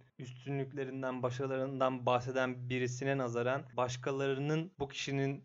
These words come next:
başarılarını anlatması çok daha etkileyici oluyor insanlar için. Bunu yapabildiğiniz takdirde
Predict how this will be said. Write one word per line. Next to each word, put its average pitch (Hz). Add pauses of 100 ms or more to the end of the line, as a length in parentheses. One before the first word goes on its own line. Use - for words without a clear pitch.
(120)
başarılarını 131
anlatması 127
çok -
daha 143
etkileyici 127
oluyor 120
insanlar 113
için. 147 (140)
Bunu 135
yapabildiğiniz 139
takdirde 127